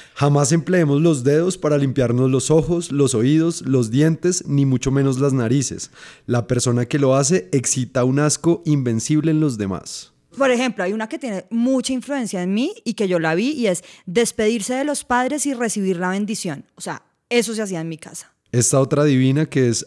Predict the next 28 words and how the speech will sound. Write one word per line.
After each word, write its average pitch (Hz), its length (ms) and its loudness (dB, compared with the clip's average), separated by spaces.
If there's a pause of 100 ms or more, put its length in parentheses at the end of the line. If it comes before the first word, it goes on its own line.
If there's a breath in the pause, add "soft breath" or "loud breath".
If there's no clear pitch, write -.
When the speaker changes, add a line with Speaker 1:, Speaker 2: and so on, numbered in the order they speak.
Speaker 1:
"Hay 143 180 2
personas 165 520 2
que - 100 -2
al 151 80 2
eructar 123 680 -2
acostumbran 117 600 -2
soplar 110 400 -2
fuertemente 127 680 0
hacia 120 180 0
un 107 160 0
lado, 110 300 -2 (240 loud breath)
<laughs> - 240 -8
lo 135 200 4
cual 131 180 2
es 120 100 0
añadir 139 420 4
una 123 160 2
circunstancia 123 680 0
todavía 151 640 4
más 175 280 6
repugnante 170 680 2
al 151 100 4
acto 123 260 0
mismo". 127 400 2 (380 loud breath)
Esto - 140 -4
es 135 180 -4
hermoso. 143 560 0
<laughs> 226 1160 2